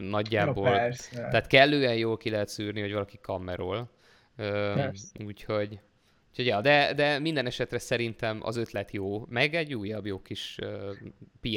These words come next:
Speaker 1: R cikk született ebből gyakorlatilag, szerintem mindenki megint egy kicsit beszélt, ahogy mi is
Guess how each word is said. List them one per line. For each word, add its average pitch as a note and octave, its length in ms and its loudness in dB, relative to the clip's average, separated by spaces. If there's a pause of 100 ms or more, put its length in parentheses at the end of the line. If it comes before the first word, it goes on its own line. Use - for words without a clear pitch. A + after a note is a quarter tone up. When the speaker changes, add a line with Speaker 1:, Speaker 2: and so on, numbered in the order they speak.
(160)
Speaker 1:
R F#2+ 100 -12
cikk - 360 -12
született - 600 -8
ebből A2 280 -2
gyakorlatilag, G#2+ 720 -4
szerintem G2+ 500 -8
mindenki G2 400 -12
megint G2+ 380 -6
egy G2 100 -4
kicsit - 340 -12
beszélt, G2 440 -10
ahogy G2 240 -8
mi G2 80 -10
is F#2+ 340 -10